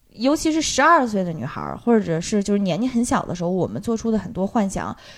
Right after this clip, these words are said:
是，当我们童年时代被整个世界暗示，或者说被整个社会文化去参与塑造的那些很幼稚的东西。嗯，它虽然幼稚，但是正好反映了，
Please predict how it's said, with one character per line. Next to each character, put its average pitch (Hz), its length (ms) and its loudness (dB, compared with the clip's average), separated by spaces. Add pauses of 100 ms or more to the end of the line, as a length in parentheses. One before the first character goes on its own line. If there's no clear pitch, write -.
(100)
是， 240 440 2 (1080)
当 339 180 2
我 220 100 2
们 117 140 -6
童 180 160 -8
年 180 180 -2
时 175 120 -8
代 156 160 0
被 196 160 0
整 156 180 -6
个 175 100 2
世 214 220 -2
界 208 400 2
暗 254 260 2
示， 202 300 -2 (220)
或 233 280 2
者 185 160 -2
说 220 200 0
被 214 120 2
整 165 200 -4
个 196 100 2
社 247 160 0
会 226 100 4
文 190 440 -2
化 240 260 0
去 - 180 -8
参 254 240 -2
与 254 60 0
塑 339 340 -2
造 170 220 4
的 165 140 -2
那 170 120 -4
些 170 220 -2
很 156 240 -6
幼 175 180 -2
稚 160 140 -10
的 131 100 -6
东 143 220 -8
西。 160 220 -2 (560)
嗯， 170 240 -2
它 294 120 0
虽 339 140 2
然 339 160 2
幼 233 180 -2
稚， 180 160 -6
但 220 140 2
是 226 80 2
正 208 180 0
好 202 280 -2
反 - 280 -6
映 190 160 -4
了， 180 220 2